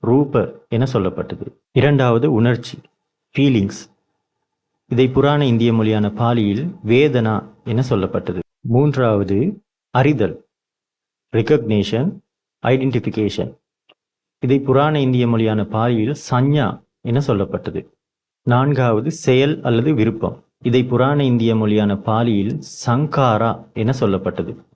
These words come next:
ஐந்தாவது விழிப்புணர்வு, அவேர்னஸ், கான்ஷியஸ்னஸ்.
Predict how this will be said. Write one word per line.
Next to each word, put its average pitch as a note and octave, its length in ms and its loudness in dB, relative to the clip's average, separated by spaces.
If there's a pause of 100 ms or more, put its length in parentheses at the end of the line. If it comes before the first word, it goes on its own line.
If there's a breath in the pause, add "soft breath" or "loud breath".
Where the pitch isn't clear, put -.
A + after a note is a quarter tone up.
(140)
ஐந்தாவது B2+ 520 4
விழிப்புணர்வு, A2 720 0 (380)
அவேர்னஸ், A#2 580 0 (240)
கான்ஷியஸ்னஸ். A#2 640 -2